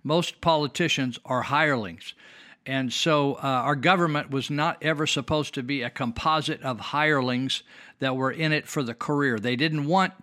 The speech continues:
they specifically said, "We do not want people in this for the career."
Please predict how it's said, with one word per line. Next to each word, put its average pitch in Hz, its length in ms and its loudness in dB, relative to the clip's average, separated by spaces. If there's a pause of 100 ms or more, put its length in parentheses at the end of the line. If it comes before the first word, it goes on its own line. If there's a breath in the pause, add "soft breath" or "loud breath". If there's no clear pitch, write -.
they 143 160 -2
specifically 151 1000 -2
said, 147 400 0
"We 123 180 -4
do 123 200 -2
not 147 420 0
want 151 360 -2
people 143 380 -2
in 143 240 -2
this 131 160 -4
for - 140 -8
the 120 100 -6
career." 151 380 0